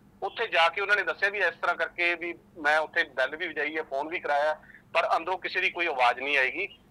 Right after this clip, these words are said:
ਤੇ ਆਓ ਆਪਾਂ ਚੱਲ ਕੇ ਦੇਖਦੇ ਹਾਂ। ਤੇ ਉਹਨਾਂ ਨੇ ਸਥਿਤੀ ਨੂੰ ਦੇਖਦੇ ਹੋਏ ਜਿਹੜੀ ਗੇਟ, ਮੇਨ ਜਿਹੜਾ ਗੇਟ ਸੀਗਾ, ਉਹ ਟੱਪ ਕੇ ਜਦੋਂ ਅੰਦਰ ਗਏ,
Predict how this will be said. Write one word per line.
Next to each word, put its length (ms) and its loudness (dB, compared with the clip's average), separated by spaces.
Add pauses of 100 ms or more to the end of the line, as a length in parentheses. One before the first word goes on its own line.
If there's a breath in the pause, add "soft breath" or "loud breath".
(140)
ਤੇ 280 -2
ਆਓ 200 6
ਆਪਾਂ 240 2
ਚੱਲ 200 0
ਕੇ 140 -2
ਦੇਖਦੇ 280 -2
ਹਾਂ। 60 -2
ਤੇ 100 -6
ਉਹਨਾਂ 340 0
ਨੇ 360 0
ਸਥਿਤੀ 380 -2
ਨੂੰ 140 -2
ਦੇਖਦੇ 300 -2
ਹੋਏ 300 2 (380)
ਜਿਹੜੀ 320 -2 (680 loud breath)
ਗੇਟ, 280 2
ਮੇਨ 280 0
ਜਿਹੜਾ 180 4
ਗੇਟ 260 2
ਸੀਗਾ, 200 0
ਉਹ 120 2
ਟੱਪ 320 0
ਕੇ 140 -4
ਜਦੋਂ 320 0
ਅੰਦਰ 220 -2
ਗਏ, 200 4